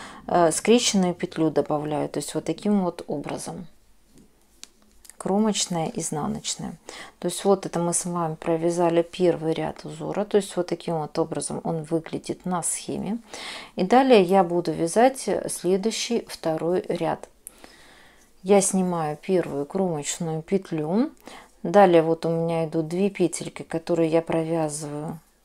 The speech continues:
лицевыми. Две лицевые петли. Далее опять же две лицевые петли. Таким вот образом. Следующие две петли я провязываю две вместе изнаночной.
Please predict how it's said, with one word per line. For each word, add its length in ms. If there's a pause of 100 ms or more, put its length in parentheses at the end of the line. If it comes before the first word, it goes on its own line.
(100)
лицевыми. 880 (1700)
Две 380
лицевые 560
петли. 500 (920)
Далее 440
опять 320
же 180
две 260
лицевые 580
петли. 520 (540)
Таким 340
вот 180
образом. 440
Следующие 760
две 260
петли 360
я 180
провязываю 680
две 300
вместе 720
изнаночной. 920